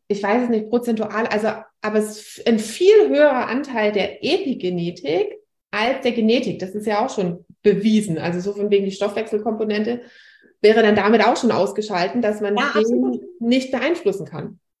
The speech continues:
Speaker 2: Und, und deshalb fahre ich auch wirklich so, so drauf ab, zu hinterfragen,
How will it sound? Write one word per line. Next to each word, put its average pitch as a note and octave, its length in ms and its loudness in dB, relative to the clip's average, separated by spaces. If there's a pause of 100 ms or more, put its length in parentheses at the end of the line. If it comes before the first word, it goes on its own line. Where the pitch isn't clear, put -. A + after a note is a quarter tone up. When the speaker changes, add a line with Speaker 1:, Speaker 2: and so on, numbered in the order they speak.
(380)
Speaker 2:
Und, C4 320 0
und C4+ 180 2
deshalb D4+ 480 -2 (180)
fahre D4 440 -2
ich D4 180 -4
auch A#3+ 220 -4
wirklich D#4 420 -2
so, A#3+ 320 -8
so A#3+ 240 -10
drauf G#3 420 -6
ab, C4 280 -6 (580)
zu - 140 -2
hinterfragen, B3+ 1080 -2